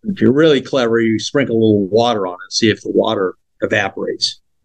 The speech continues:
But if the water doesn't evaporate, then you know it's safe to handle. Okay, the thing that, the physics that determines that curve of spectrum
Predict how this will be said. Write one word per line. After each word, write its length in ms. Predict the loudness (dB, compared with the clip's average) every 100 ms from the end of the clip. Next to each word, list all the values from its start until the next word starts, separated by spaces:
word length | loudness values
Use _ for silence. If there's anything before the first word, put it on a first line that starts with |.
| _ _ 2
But 140 | 2
if 100 | 4
the 60 | 4
water 260 | 4 4 2
doesn't 240 | 0 0
evaporate, 480 | 0 0 0 0 0
then 160 | 2
you 100 | 4
know 240 | 4 4 2
it's 160 | 0
safe 320 | -2 2 0 0
to 120 | -2
handle. 320 | -2 -4 -8 _ _ _ -2
Okay, 380 | 0 0 -2 -4 _ _ _ _ -2
the 140 | 0
thing 380 | 0 2 6 6
that, 200 | 4 0 -2
the 180 | -2 4
physics 500 | 4 4 0 -2 -4
that 200 | -6 -4
determines 720 | -6 0 2 2 2 -2 -2
that 320 | -2 -4 -10
curve 600 | -2 2 4 2 0 -8 _ _ _ -4
of 180 | -4 -2
spectrum 760 | -2 -2 -2 0 2 2 -4